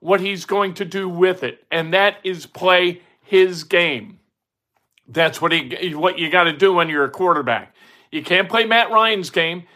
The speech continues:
You can't play Frank Reich's game. You gotta go out on the field and play football the way you play football, just the way Matt Ryan did. All right, Matt Ryan with the media yesterday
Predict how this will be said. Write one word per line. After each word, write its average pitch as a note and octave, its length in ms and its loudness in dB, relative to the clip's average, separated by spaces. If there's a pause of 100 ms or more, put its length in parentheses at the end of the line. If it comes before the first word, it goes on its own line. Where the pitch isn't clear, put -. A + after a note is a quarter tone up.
(160)
You C3+ 160 -10
can't D#3+ 320 -2
play F#3 180 2
Frank F#3 340 0
Reich's G3+ 320 2
game. B2 300 -6 (380)
You D3+ 100 -4
gotta E3 220 2
go E3+ 120 2
out F3 140 6
on G3+ 140 0
the F3+ 80 -10
field F3+ 400 -2
and D#3 160 -2
play E3 200 -2
football F#3+ 440 -2
the G3+ 80 -2
way E3 160 0
you E3+ 240 -6
play F3+ 300 -2
football, G#3 580 -4 (340)
just G3+ 380 -2
the G#3+ 80 0
way E3+ 220 -2
Matt E3+ 280 0
Ryan A#3 420 -2
did. - 200 -20 (260)
All D3 120 2
right, F#3 260 0
Matt E3+ 240 0
Ryan B3+ 380 0
with F3 160 -2
the D#3+ 60 -10
media D3+ 360 -4
yesterday C3+ 720 -4